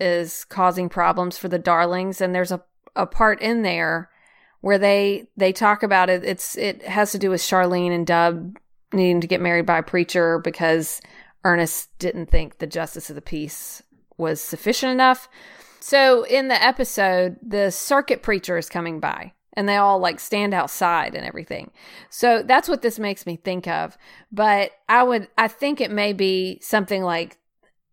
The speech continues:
you know, maybe a pastor has two or three different congregations. I mean, even my grandfather, uh, when he was, uh,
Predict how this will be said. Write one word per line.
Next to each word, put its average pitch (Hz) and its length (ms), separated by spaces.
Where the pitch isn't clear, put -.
you 220 100
know, 202 100
maybe 208 320
a 196 80
pastor 190 540
has 180 340
two 208 240
or 185 100
three 190 500
different 202 380
congregations. 202 1080
I 196 60
mean, 196 200
even 226 480
my 190 180
grandfather, 160 840
uh, 170 320
when 180 320
he 185 480
was, 170 640
uh, 160 380